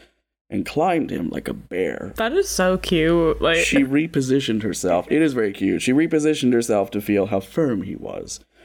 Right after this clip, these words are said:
Speaker 1: Her supple legs went round his buttocks like rope, and she rocked on top of him until they both started to sweat. "Ugh, you're unbelievable," Craig moaned.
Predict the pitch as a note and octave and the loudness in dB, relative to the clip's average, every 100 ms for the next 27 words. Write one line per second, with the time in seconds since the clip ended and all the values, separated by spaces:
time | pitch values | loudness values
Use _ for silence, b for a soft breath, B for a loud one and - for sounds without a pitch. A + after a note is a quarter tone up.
0 | b - G#2 - A#2+ A2 G2+ G#2 G2 F#2 | b -12 -6 -2 0 0 2 2 0 -2
1 | - F2 - G2 G2+ G2 G#2 - G#2 - | -2 -2 0 2 2 -2 -4 -4 -4 -4
2 | - B1 - - G2+ E2 - G#2 - F#2+ | -4 -4 -4 0 0 0 -4 -6 -2 -2
3 | A2 A#2 A#2 G2+ G2+ C#3 C3 A2 G#2+ D#2+ | 0 0 -2 -4 -2 0 -2 -4 -6 -4
4 | E2 F2+ G2 D#2 E2+ - F#2+ - F#2 F#2+ | -2 -4 -4 -4 -4 -2 -2 -2 -4 -4
5 | - D#2+ F#2+ F#2 - - B B B B | -6 -8 -2 -2 -4 -10 B B B B
6 | - _ B2+ C3+ C#3 A#2 B - _ _ | -20 _ -2 0 0 -2 B -10 _ _
7 | _ _ _ A#2+ C#3+ D3+ D#3 C#3 A#2 A#2 | _ _ _ -2 2 2 2 2 2 0
8 | B2 A#2 A2+ G#2 F2+ - - A2 G2+ G2 | 0 0 2 0 0 -6 -4 0 2 0
9 | G2 G2+ F#2+ F#2 G2+ | 0 2 4 2 0